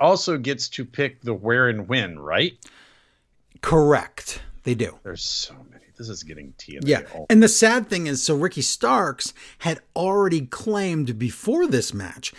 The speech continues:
Speaker 2: that if he wins, that he's gonna, it's gonna be a double or nothing, like, it's all, all in one match. And E-, All Ego Ethan Page, his doppelganger, said that if he wins, he's gonna make M J F wrestle twice because he's gonna want his match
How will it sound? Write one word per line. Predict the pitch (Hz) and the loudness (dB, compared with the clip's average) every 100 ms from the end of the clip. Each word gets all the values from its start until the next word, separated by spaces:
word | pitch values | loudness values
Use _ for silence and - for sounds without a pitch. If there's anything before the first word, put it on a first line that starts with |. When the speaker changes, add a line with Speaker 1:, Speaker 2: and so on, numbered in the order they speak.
| - 139 | -8 -4
Speaker 2:
that | 156 | -2
if | - | -2
he | 196 | -2
wins, | 156 147 175 107 98 - - - _ _ _ | 0 0 0 -2 -6 -12 -10 -10 _ _ _
that | 117 127 117 - _ _ _ | -2 -2 -2 -10 _ _ _
he's | - 156 127 | -6 -4 0
gonna, | 160 139 - | 0 0 -2
it's | 143 - | -4 0
gonna | 147 | 0
be | 131 131 | 2 0
a | 120 107 _ - 120 113 | -2 -8 _ -18 -14 -2
double | 151 139 139 | 2 4 4
or | 131 | 6
nothing, | 127 123 123 | 4 2 -2
like, | 127 127 | -2 0
it's | |
all, | 143 127 123 | 2 2 2
all | 131 127 131 | 0 2 2
in | 123 | 2
one | 123 175 151 | 2 2 2
match. | 101 110 - - - - _ - | 0 -4 -8 -10 -18 -20 _ -4
And | 151 147 131 - - - _ _ - | 0 0 -2 -4 -16 -20 _ _ -2
E-, | 185 208 175 | 2 2 2
All | 175 170 | 2 2
Ego | 165 156 | 2 2
Ethan | 143 123 113 | 2 0 -6
Page, | - 220 220 147 127 - | -2 2 4 2 -4 -8
his | 98 123 101 | -4 -4 0
doppelganger, | 147 185 165 127 113 98 101 110 - - | 2 4 2 0 -2 -4 -8 -12 -14 -8
said | - 147 123 | -2 0 0
that | 117 | -4
if | - | -6
he | - 254 | -2 0
wins, | 247 127 92 107 - - | 0 -2 -4 -10 -14 -10
he's | - 180 | -2 0
gonna | 190 165 | 2 2
make | 151 151 | 0 0
M | 147 | 2
J | 143 | 2
F | 135 139 | 0 -2
wrestle | 120 113 104 | -4 -6 -10
twice | - 233 175 139 - | -2 2 2 2 -4
because | 143 127 123 | -6 -4 -4
he's | - 131 | -4 -2
gonna | 147 131 | 0 0
want | 131 127 | -2 -4
his | - 185 135 | -2 -2 0
match | 120 117 - | -2 -4 -8